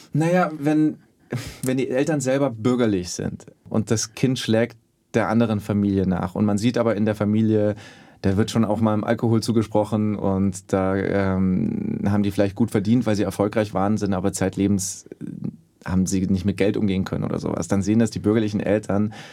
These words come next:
mit großer, großer Sorge und haben versucht, ein bisschen entgegenzuwirken und haben eben gesagt, so, wir müssen ihr beibringen, wie man mit Geld umgeht und du musst dich beraten lassen. Also wenn du nicht mit Geld umgehen kannst, dann kommst du zu uns und so. Also sie haben da versucht,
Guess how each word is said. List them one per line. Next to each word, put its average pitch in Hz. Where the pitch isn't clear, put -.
mit 104
großer, 101
großer -
Sorge -
und 98
haben 104
versucht, 107
ein 104
bisschen 101
entgegenzuwirken 92
und 80
haben 87
eben 87
gesagt, 82
so, 85
wir 85
müssen 85
ihr 85
beibringen, 87
wie 82
man 82
mit 80
Geld 101
umgeht 95
und 95
du -
musst 87
dich 92
beraten 98
lassen. 98
Also 87
wenn 87
du 87
nicht 85
mit -
Geld 95
umgehen 98
kannst, 95
dann 87
kommst 95
du 92
zu -
uns 117
und 104
so. 95
Also 92
sie 92
haben 98
da 95
versucht, 98